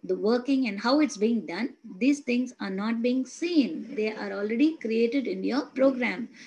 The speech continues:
So once you just write your program, it's doing all the compilation. So encapsulation, it means hiding the complexity of the data. It simply means hiding, data hiding.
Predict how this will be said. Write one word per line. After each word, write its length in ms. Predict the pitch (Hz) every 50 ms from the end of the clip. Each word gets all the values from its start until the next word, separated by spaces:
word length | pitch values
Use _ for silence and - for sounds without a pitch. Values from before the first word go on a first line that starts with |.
| - -
So 140 | - 220 202
once 340 | 214 233 262 294 294 -
you 380 | 277 285 302 302 302 294 294 - - - _ _ -
just 320 | 190 214 247 277 269 - 214
write 260 | 208 214 226 240 -
your 100 | 311 -
program, 600 | - 254 240 214 202 208 208 202 208 214 - - _
it's 260 | - 277 285 - - -
doing 440 | 190 196 220 240 262 277 285 277 - -
all 240 | 175 196 196 214 220
the 260 | 185 190 220 285 - -
compilation. 840 | 202 185 185 - 202 196 190 190 180 170 170 - - 190 - 240 - - - - - - - _
So 100 | - 185
encapsulation, 920 | 185 196 220 214 247 269 262 - - 285 285 285 294 277 294 302 294 - -
it 160 | 208 - -
means 320 | 214 214 226 233 240 240 -
hiding 420 | - 214 226 254 277 311 320 311
the 80 | 233 -
complexity 800 | - 214 214 220 - 240 240 - - 233 233 240 240 247 240 - -
of 160 | 175 156 -
the 80 | - -
data. 420 | 180 180 165 - - 160 147 - -
It 160 | 220 214 -
simply 240 | 330 440 480 415 381
means 320 | 285 185 175 175 170 - -
hiding, 380 | - 175 160 180 196 233 - - - - _ _ _ _ _ -
data 240 | - 240 233 294 294
hiding. 300 | 294 240 196 359 -